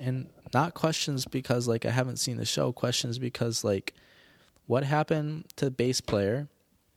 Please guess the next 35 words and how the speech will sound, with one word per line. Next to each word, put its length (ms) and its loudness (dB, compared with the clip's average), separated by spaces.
All 140 2
they 120 2
said 240 -2
was 220 0
she 220 0
got 280 2
sick, 320 4
but 220 4
she 160 -4
still 240 0
looked 260 2
healthy, 580 0
and 120 -2
then 140 -4
they 100 0
just, 200 -2
like, 140 0
didn't 200 -2
show 280 2
her 180 -2
again. 520 -6
So 160 0
did 200 0
they 120 4
get 220 0
divorced? 680 0
I 60 -14
don't 160 -2
know. 240 -2
And 180 2
then 400 2
who 160 2
was, 600 2
who, 420 2
so 480 2